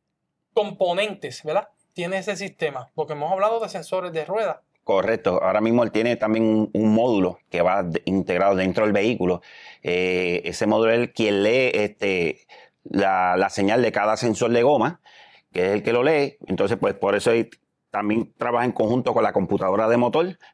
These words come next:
Speaker 2: Para, para, ahí te sale lo, el indicador de cuando está la, una de las gomas está bajita,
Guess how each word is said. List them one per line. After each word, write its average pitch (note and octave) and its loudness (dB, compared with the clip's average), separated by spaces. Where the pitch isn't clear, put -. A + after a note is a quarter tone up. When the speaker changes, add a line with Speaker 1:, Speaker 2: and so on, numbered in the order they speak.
Speaker 2:
Para, F#2 -2
para, G2 -4
ahí F#2 -2
te G#2 -2
sale A2 -4
lo, G#2+ 2
el G2+ 0
indicador G#2 2
de A2 2
cuando G2+ 0
está G2 -2
la, F#2+ 0
una G2+ 0
de G#2 2
las G2+ 0
gomas G#2 0
está G#2+ 0
bajita, E3 0